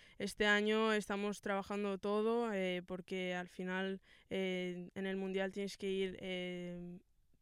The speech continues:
tú confiando al cien por cien que puedes y ese poquito que no confíes, al final, pues, ya te pasan cinco pilotos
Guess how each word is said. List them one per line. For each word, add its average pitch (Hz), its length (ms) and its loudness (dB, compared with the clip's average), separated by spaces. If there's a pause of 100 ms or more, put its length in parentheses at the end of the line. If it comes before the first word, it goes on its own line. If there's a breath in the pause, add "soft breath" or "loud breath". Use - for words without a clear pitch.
tú 233 200 2
confiando 202 560 2
al 202 100 2
cien 208 220 -2
por 196 180 -2
cien 202 240 -2
que 196 120 -2
puedes 214 580 2 (340 loud breath)
y 202 320 0
ese 214 240 2
poquito 220 520 2
que 202 200 0
no 202 160 2
confíes, 220 580 2
al 202 100 0
final, 202 360 2
pues, 196 240 -2
ya 196 160 2
te 202 100 -2
pasan 196 360 -4
cinco 220 360 0
pilotos 202 580 0